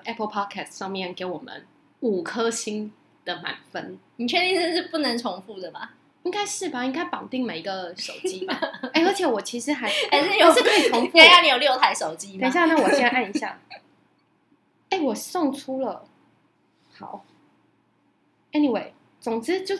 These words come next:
Speaker 1: 可能是我们的朋友。<laughs> 因为我其实还没有试过这个功能。如果你们对，就是觉得小数据分析也蛮有趣的话，就是希望你们可以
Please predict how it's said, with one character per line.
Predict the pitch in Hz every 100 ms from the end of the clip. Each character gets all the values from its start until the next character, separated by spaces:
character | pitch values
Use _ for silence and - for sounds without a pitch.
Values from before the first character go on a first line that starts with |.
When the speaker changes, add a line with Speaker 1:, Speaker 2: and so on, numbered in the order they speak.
| -
Speaker 1:
可 | - 220
能 | 208 202
是 | 254 -
我 | 277
们 | 196
的 | 214
朋 | 208 190 185
友。 | 220 -
<laughs> | - _ _ _ _ _ _ _ _ _ _
因 | - 381
为 | 339
我 | 262 220 - - -
其 | 277
实 | 285
还 | 240
没 | 233
有 | 208
试 | - 226
过 | 220
这 | 214
个 | 180
功 | 156 170
能。 | - - - - -
如 | 330
果 | 359 403
你 | 262
们 | 226 214
对， | 220 233 175 151 _ _ _ _
就 | - 302
是 | 302 311 277
觉 | - 220
得 | 220 220 214 202 - _ _ -
小 | - 202
数 | 339
据 | 302 302
分 | 285 254
析 | 269 262
也 | 240 190
蛮 | 185
有 | 185
趣 | - 226
的 | 180
话， | 220 196 - _
就 | - 233
是 | 233 240 226 208 -
希 | -
望 | 226 214
你 |
们 | 170 -
可 | 196
以 | 190 180